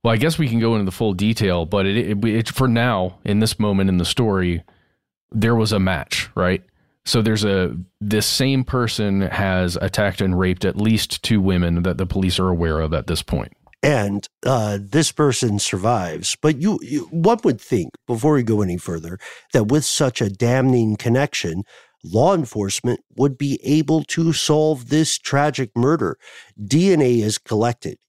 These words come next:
Speaker 2: in so many ways now. You go to the incarceration system,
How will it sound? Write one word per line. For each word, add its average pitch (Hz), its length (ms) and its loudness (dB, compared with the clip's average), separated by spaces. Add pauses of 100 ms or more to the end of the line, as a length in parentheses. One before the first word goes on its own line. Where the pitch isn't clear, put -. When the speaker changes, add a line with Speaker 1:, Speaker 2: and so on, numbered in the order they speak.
(140)
Speaker 2:
in 101 220 0
so 139 520 2
many 131 300 2
ways 127 460 2
now. 78 260 -4 (320)
You 98 100 -2
go 101 280 2
to 107 500 2
the 107 180 0
incarceration 151 880 0
system, - 520 -6